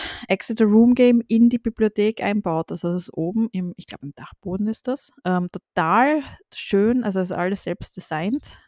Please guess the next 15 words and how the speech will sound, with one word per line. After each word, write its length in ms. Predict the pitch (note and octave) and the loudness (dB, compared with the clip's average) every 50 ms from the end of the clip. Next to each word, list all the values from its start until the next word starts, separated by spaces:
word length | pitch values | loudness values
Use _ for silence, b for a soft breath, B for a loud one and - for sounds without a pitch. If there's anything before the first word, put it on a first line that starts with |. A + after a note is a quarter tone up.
| _ _ | _ _
ähm, 480 | - F#3+ F#3 F#3 F#3 F#3 F3+ F3+ F#3 F#3 b b b b b b b b b _ | -6 -4 -4 -4 -2 -2 -2 -4 -4 -6 b b b b b b b b b _
und, 400 | - F#3 F3+ F#3 F3+ F3+ E3+ - | -2 0 0 2 0 0 -2 -4
und 240 | F3 E3+ E3+ E3+ - - | -4 -6 -6 -8 -10 -10
eine 120 | - F3 | -10 -6
komplett 360 | - - F#3+ F3+ F3+ F3+ - - | -6 -6 -2 -2 -2 -2 0 0
neue 280 | F#3 F3+ F3+ F#3 F#3 | 0 2 2 2 2
Story 360 | E3+ - - D#3 E3 F#3 G3+ G#3 | 0 -2 -4 -4 -2 0 0 0
entwickelt 500 | G3+ G#3+ - G#3+ G#3 - - - B3+ A#3+ B B B B B _ | -2 -4 -6 -8 -8 -6 -6 -8 -8 -8 B B B B B _
und 180 | F3+ F3+ - - | -12 -12 -12 -12
es 180 | E3+ - - | -14 -14 -12
war 120 | - D#3 D#3 | -12 -14 -14
voll 320 | - _ _ D3+ D3+ D3+ | -16 _ _ -8 -6 -6
lustig. 440 | D#3 D#3 D3+ - - - D3+ - - - _ _ - | -6 -8 -10 -12 -12 -14 -14 -16 -18 -20 _ _ -6
Ich 120 | G3+ G#3 | -4 -2
war 140 | G#3+ A#3+ A3+ | 0 0 -2